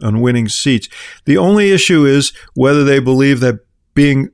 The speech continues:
a party in opposition on everything, and particularly on a bunch of stuff people want,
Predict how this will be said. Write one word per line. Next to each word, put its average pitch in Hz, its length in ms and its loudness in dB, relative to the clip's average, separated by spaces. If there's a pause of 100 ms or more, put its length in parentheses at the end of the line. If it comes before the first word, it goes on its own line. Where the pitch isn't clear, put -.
(100)
a 120 100 -2
party 147 420 0
in 127 120 0
opposition 131 640 -2
on 117 160 0
everything, 143 640 0
and 147 120 -2
particularly 175 460 -2
on 156 140 0
a 123 60 0
bunch 160 360 -2
of 131 80 -2
stuff - 320 -2
people 120 480 0
want, 123 520 -4